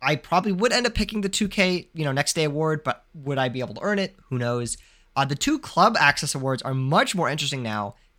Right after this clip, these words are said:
given that you can transfer them to other people. And we'll talk more about the transferability of these certificates and awards in a little bit. But overall, yeah, great change there.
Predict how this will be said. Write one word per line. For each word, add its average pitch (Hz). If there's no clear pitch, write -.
given 151
that 143
you 135
can 127
transfer 123
them 117
to -
other 113
people. 113
And 104
we'll 113
talk 147
more 131
about 117
the 107
transferability 110
of 101
these 104
certificates 104
and 101
awards 107
in -
a 104
little 117
bit. 95
But 139
overall, 185
yeah, 117
great 156
change 131
there. 117